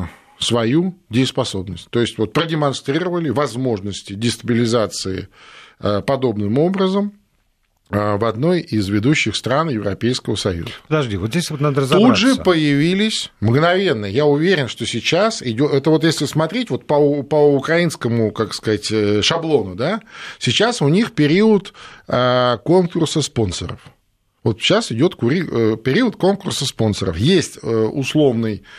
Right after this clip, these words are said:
Speaker 1: э, я думаю, что условный спонсор есть, небольшой такой, знаешь, вот такой лайт. А щас вот идут торги, там, кто дальше будет.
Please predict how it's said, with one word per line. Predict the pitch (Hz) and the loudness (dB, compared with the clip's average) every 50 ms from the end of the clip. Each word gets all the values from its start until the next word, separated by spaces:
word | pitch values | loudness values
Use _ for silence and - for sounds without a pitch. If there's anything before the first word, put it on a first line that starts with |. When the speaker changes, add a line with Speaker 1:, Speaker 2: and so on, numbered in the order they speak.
| - - - - - _ _ | -20 -20 -20 -20 -20 _ _
Speaker 1:
э, | - 113 113 117 113 113 | -4 -2 -2 0 0 0
я | 113 127 131 127 | 0 0 0 0
думаю, | 123 127 120 113 110 110 104 98 | -2 -2 0 0 0 0 0 -2
что | - - 127 | -2 0 0
условный | 127 120 - - 127 127 117 110 110 107 104 95 87 - - | 0 0 0 2 2 2 2 2 0 -2 -4 -4 -6 -10 -12
спонсор | - - 131 117 104 - - 107 | -6 -2 -2 -2 -2 -2 -4 -4
есть, | 104 113 147 208 262 254 - - - | 0 0 2 2 0 0 -4 -4 -2
небольшой | 131 135 151 160 147 - - 156 135 113 107 | 0 0 0 0 -2 -2 0 0 0 0 -2
такой, | - - 127 120 - 120 104 | -6 -6 -6 -4 -2 -2 0
знаешь, | 113 156 147 - - | 0 0 0 -2 -4
вот | 98 - | -4 -6
такой | 117 - - 113 98 | -4 -2 0 0 2
лайт. | 107 117 92 85 - - | 2 0 0 -4 -8 -8
А | - 101 - | -6 -2 0
щас | - 269 240 - | 0 0 0 -2
вот | 160 123 | -2 -2
идут | 135 156 170 165 170 | 0 0 0 0 0
торги, | 156 135 120 113 107 98 95 - | -2 -4 -4 -6 -10 -10 -12 -12
там, | - - - - - | -14 -14 -14 -14 -10
кто | - - - | -6 -6 -4
дальше | - 120 107 110 - - 120 | -2 -2 -2 -2 -4 -6 -8
будет. | - | -12